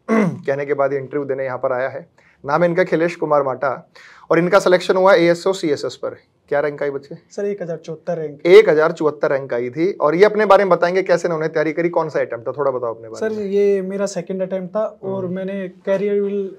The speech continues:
Speaker 2: इंस्टीट्यूशन पे से ही तैयारी की थी। बैच खरीदा था बाकायदा। आपका सर एक फ्रेंड के through बैच लिया था, एक
Speaker 1: हम्म।
Speaker 2: फ्रेंड था, उसके पास बैच था और मेरे को कुछ ऐसे टॉपिक थे मेंस से पहले,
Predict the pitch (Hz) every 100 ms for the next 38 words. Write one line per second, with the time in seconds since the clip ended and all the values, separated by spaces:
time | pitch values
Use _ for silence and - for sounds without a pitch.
0 | - 196 - 190 190 185 175 180 175 185
1 | 180 185 185 175 175 175 208 208 - -
2 | 170 190 180 - 156 156 180 202 190 190
3 | 165 - _ - 175 196 214 208 208 202
4 | 208 - 170 170 165 _ - 196 170 165
5 | 165 160 160 160 147 147 147 _ _ _
6 | 175 127 170 175 175 208 208 185 196 175
7 | 175 175 214 220 _ _ _ _ 170 180
8 | 196 196 208 190 - _ _ - 202 214
9 | 214 214 214 220 233 240 214 226 226 220
10 | 220 214 208